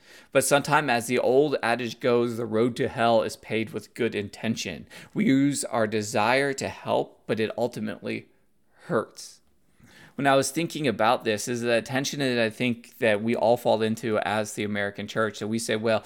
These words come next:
I need to raise money for the homeless, and it doesn't matter how I raise that money because it's ultimately going towards a good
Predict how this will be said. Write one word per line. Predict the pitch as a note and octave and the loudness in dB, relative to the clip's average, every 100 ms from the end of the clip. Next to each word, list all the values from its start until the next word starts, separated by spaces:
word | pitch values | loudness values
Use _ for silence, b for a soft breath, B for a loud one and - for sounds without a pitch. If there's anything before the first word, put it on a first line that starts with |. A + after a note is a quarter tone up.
| B B | B B
I | C3 | 4
need | C#3 D3 | 4 2
to | D3 | -2
raise | C#3 C#3+ D3+ B2+ | 0 2 0 0
money | C3 C#3 C3 A2 | 0 0 0 -4
for | - | -4
the | A#2 G#2+ | -2 -2
homeless, | B2 D3+ E3 C#3 G#2+ A2 - - B B B - | 0 0 0 0 -2 -4 -10 -12 B B B -2
and | C#3 | 2
it | C3+ | 6
doesn't | C#3+ C#3 | 6 6
matter | C3 C3+ A#2+ | 6 6 6
how | C3+ F3 F#3 | 8 12 12
I | |
raise | D3 C3+ A#2 G#2+ | 10 6 2 2
that | G2+ F#2 | 0 0
money | G2+ G2 A#2 | -2 -4 -4
because | A#2+ B2+ C#3+ B2+ | -6 -4 -4 -2
it's | A#2 | 2
ultimately | A#2+ - B2 A2+ | 2 0 -2 -2
going | G#2+ A2+ A#2 | -2 0 0
towards | A2+ A#2 A2+ | 0 -2 -2
a | G#2+ | -4
good | G#2 A2+ G#2+ | -4 -4 -4